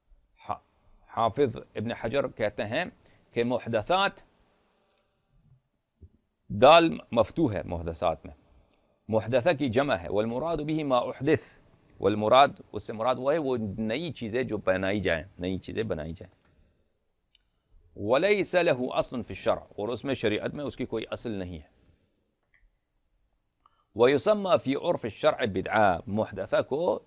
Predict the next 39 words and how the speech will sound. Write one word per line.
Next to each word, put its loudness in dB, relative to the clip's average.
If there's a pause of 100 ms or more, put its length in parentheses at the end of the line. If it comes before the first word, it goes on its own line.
(240)
اصطلاح -2 (120)
میں -6
جو -4
چیزیں -4
جو -4
نئی -4
بنائی -2
جاتی -8
ہیں، -8 (100)
اس -16
کو -10
بدعت -8
کہا -8
جاتا -10
ہے۔ -20 (1900)
وَمَا 6
كَانَ 4
لَهُ 2
أَصْلٌ -2
يَدُلُّ 0
عَلَيْهِ -2
الشَّرْعُ -2
فَلَيْسَ 0
بِدْعَةً، -6 (220)
اور 0
جس -6
چیز -6
کے -6 (240)
دین -4
میں -4
اصل -4
ہے، 2 (480)
وہ -8
اس -10
کو -6
بدعت -6
نہیں -6
کہتے -18
ہیں۔ -20